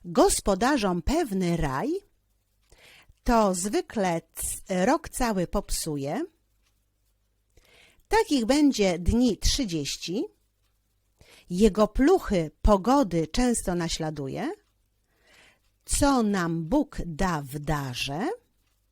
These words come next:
Grudzień doskonały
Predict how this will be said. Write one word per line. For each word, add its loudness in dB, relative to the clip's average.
Grudzień 4
doskonały -4